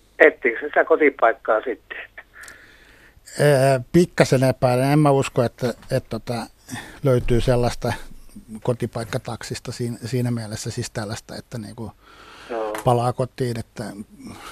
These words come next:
Speaker 2: sen tyyppistä, mitä esimerkiksi kirjekyyhkyillä on. Mut, mutta tosiaankin en ole nyt sataprosenttisen varma, mutta,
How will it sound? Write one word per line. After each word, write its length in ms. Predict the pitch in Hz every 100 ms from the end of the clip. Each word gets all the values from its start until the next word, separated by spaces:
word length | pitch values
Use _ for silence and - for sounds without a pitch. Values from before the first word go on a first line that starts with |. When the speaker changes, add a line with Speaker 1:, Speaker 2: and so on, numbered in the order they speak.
| - - -
Speaker 2:
sen 360 | - - 117 113
tyyppistä, 420 | 120 - - 117
mitä 180 | 123 120
esimerkiksi 280 | 117 113
kirjekyyhkyillä 880 | - 123 120 - - - - 107 104
on. 140 | 110 113 - -
Mut, 140 | 123 - - - 139
mutta 300 | 135 - 147 120 101 117 - _ - - - - - 175 139
tosiaankin 460 | 139 147 131 151
en 140 | 147 160
ole 100 | 160
nyt 140 | 165 _ -
sataprosenttisen 680 | 156 151 - 113 - 135 139
varma, 340 | 151 139 113
mutta, 260 | 113 -